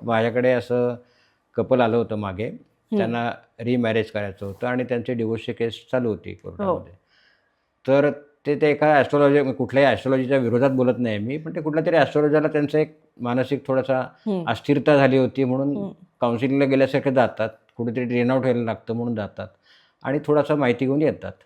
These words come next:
Speaker 1: तसे ते गेले होते. तर त्यांनी त्यांना सांगितलं की "तुम्ही दोघं एकत्र नक्की येऊ शकता, काही हरकत नाही, तुम्ही, you, you can go ahead, पण तुमचं पिटिशन फाईल जर करायचं असेल डिव्होर्सचं, तर त्यासाठी मी मुहूर्त काढून देतो." <laughs> आता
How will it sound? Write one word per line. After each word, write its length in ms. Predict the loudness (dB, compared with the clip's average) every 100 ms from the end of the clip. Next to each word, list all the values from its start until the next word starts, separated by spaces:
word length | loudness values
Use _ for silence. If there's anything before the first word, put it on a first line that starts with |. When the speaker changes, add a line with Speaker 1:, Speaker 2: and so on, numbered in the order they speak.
| -8
Speaker 1:
तसे 140 | -6
ते 100 | -2
गेले 240 | 4 4 4
होते. 280 | 0 -8 -18 _ _ _ _ _
तर 60 | -4
त्यांनी 260 | 2 2 4
त्यांना 200 | 4 6
सांगितलं 260 | 4 4
की 60 | 4
"तुम्ही 160 | 4
दोघं 180 | 6 6
एकत्र 320 | 4 2 -2
नक्की 300 | 0 -2 0
येऊ 140 | 0 0
शकता, 440 | -2 -4 -4 -2
काही 160 | -2 -4
हरकत 220 | -4 -4
नाही, 140 | -2 -2
तुम्ही, 360 | -2 -4 -8
you, 180 | -10 -8
you 120 | -8 -4
can 160 | -2 0
go 80 |
ahead, 240 | 0 0 -6 -12 _ _ _
पण 140 | -2 0
तुमचं 240 | 0 0
पिटिशन 560 | 2 2 2 2 2 4
फाईल 260 | 4 4
जर 80 | 4
करायचं 340 | 4 2 0
असेल 200 | 0 0
डिव्होर्सचं, 520 | 0 0 -2 -4 -12 -14 _ _ _ _ _
तर 60 | 0
त्यासाठी 360 | 2 4 4 4
मी 120 | 6
मुहूर्त 320 | 6 6 4
काढून 320 | 6 6 4
देतो." 480 | -2 -10 -12 -12 -12 -14 -14 -18 -20 _
<laughs> 460 | -2 4 4 4 2
आता 300 | 4 2